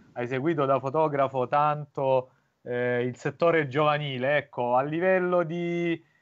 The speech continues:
di settore giovanile, come hai visto il Lecce cambiare un po' in questi, in questi anni, sia magari dagli anni in cui ne parla Checco, quindi con le vittorie,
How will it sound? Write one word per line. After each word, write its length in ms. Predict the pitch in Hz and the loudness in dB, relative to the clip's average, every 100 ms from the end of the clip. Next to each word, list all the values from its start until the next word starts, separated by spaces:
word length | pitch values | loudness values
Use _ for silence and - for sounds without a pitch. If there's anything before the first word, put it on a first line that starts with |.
| _ | _
di 200 | - 143 | -10 -6
settore 400 | 147 175 190 185 | -2 -2 2 2
giovanile, 480 | 175 185 190 208 170 | 2 2 2 0 0
come 200 | 160 160 | 0 -2
hai 80 | 165 | -2
visto 300 | 180 156 175 | -4 -6 -4
il 140 | 156 | -2
Lecce 420 | 165 175 160 - 139 | 2 2 2 -2 -2
cambiare 560 | 143 147 160 156 147 | -2 -2 0 2 2
un 160 | 139 135 | -2 -6
po' 260 | 147 147 | -2 0
in 160 | 131 127 | -2 -6
questi, 560 | 139 131 - 127 127 127 _ _ _ | -8 -8 -6 -4 -4 -6 _ _ _
in 140 | 127 127 | -10 -4
questi 440 | 160 151 - 151 | -2 -2 -2 0
anni, 1000 | 143 151 147 139 135 135 135 135 139 135 | 2 2 0 -4 -8 -6 -6 -6 -6 -8
sia 220 | 123 143 139 | -4 -2 0
magari 380 | 139 139 135 | 2 0 0
dagli 240 | 131 131 139 | 0 0 0
anni 200 | 135 131 | -2 -6
in 60 | |
cui 260 | 123 131 120 - _ _ - | -8 -8 -8 -16 _ _ -12
ne 60 | 123 | -2
parla 340 | 131 131 131 | 0 2 0
Checco, 400 | 131 147 143 135 | 0 0 -2 -4
quindi 220 | 127 127 | -4 -4
con 140 | 117 123 | -4 -2
le 80 | |
vittorie, 1200 | 123 120 _ 127 135 135 131 120 120 117 120 117 | -4 -6 _ 0 2 2 2 0 2 2 2 0